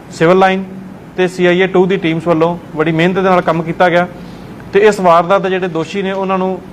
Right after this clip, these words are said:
ਅ, ਟਰੇਸ ਕਰ ਲਿਆ ਗਿਆ। ਵਿਕਾਸ ਕੁਮਾਰ, ਅਮਨ ਚਾਵਲਾ ਤੇ ਦੀਪਕ ਸ਼ਰਮਾ,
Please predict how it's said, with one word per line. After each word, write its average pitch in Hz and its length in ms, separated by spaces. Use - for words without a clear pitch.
ਅ, - 20
ਟਰੇਸ 175 280
ਕਰ 185 180
ਲਿਆ 185 120
ਗਿਆ। 185 140
ਵਿਕਾਸ 156 460
ਕੁਮਾਰ, 175 360
ਅਮਨ 185 200
ਚਾਵਲਾ 180 480
ਤੇ 185 240
ਦੀਪਕ 175 300
ਸ਼ਰਮਾ, 143 360